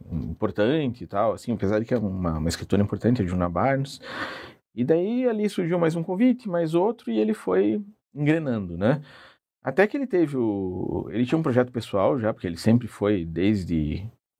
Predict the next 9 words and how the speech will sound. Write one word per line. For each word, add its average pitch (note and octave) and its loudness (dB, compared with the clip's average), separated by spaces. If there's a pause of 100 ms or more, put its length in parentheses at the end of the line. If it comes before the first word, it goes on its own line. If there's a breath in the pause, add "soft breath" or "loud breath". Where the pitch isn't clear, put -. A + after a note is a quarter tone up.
(760)
os D#2 -2
anos F2+ 2
noventa, F2 2
assim, G2 -2
ele, F2 2
ele E2 0
era E2 0
fã G2+ 2
do F2 -6